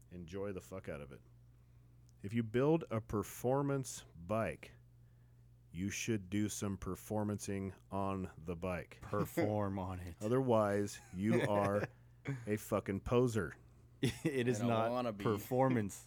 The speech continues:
Speaker 1: <laughs> I'm not talking about stunt riding. I'm talking about
Speaker 2: Anything.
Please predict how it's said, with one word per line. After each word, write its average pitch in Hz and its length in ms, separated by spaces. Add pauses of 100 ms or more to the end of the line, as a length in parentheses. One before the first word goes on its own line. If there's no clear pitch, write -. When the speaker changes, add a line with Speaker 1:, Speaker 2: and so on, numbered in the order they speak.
(180)
Speaker 1:
<laughs> - 180
I'm 120 160
not 143 180
talking 139 260
about 131 200
stunt 123 340
riding. 90 380
I'm 98 120
talking 117 300
about 101 340 (140)
Speaker 2:
Anything. 98 400